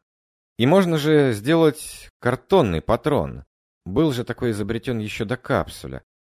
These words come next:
Вот чем, как пока кажется, можно заняться. Нарезы? Очередная порция удивления посетила меня.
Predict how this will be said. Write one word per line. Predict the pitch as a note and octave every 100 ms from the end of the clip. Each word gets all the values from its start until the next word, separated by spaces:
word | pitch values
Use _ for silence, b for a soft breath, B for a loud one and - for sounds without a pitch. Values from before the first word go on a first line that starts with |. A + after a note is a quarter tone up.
| _ -
Вот | E2 B2+ F#3 -
чем, | - B2 G#2
как | - - G#2+ _
пока | G#2+ - A#2
кажется, | - F3+ D#3 C3 A2
можно | B2 B2 A#2
заняться. | C3 A2 D2 - - - _ _ _ _ _ _ _ _ _
Нарезы? | - F#2 E2 D#2+ F#2+ D#3+ E3 - _ -
Очередная | F#2 - A#2 A#2 A2+
порция | - G#2+ - G#2
удивления | G2 G2 G#2+ B2 G#2+ F#2
посетила | F2 - D#2+ G2 F#2
меня. | F#2+ E2+ G1+